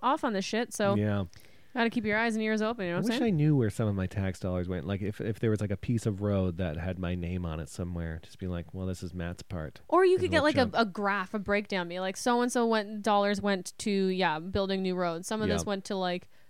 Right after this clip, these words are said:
Speaker 1: a fucking policeman. Some of this went to," like, I just wanna know.
Speaker 2: Maybe if you sprayed some of your D N A on your tax forms, or some, you spray your D N A on a pile of money,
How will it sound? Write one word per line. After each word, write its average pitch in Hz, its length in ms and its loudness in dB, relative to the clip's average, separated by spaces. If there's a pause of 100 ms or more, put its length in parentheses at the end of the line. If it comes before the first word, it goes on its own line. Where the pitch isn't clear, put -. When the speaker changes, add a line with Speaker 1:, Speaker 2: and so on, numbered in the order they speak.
(300)
Speaker 1:
a 208 140 4 (140)
fucking 208 460 2
policeman. 208 1000 2
Some 233 120 -2
of 220 120 0
this 214 100 -2
went 214 160 -2
to," 214 60 -8
like, 233 180 -4
I 277 100 -2
just 311 160 -2
wanna 320 220 0
know. 214 400 -2
Speaker 2:
Maybe 156 280 6
if 165 100 4 (140)
you 135 120 4
sprayed 135 560 6
some 131 180 4
of 127 60 6
your 120 100 8
D 131 300 6
N 123 160 10
A 107 640 6
on 113 180 0
your 104 140 2
tax 117 460 0
forms, 82 720 -4 (840)
or 101 100 0
some, 104 340 -2 (260)
you 131 260 2
spray 180 320 10
your 240 160 10
D 208 220 4
N 202 120 6
A 156 220 8
on 143 120 8
a 127 60 4
pile 147 320 6
of 143 100 6
money, 107 460 4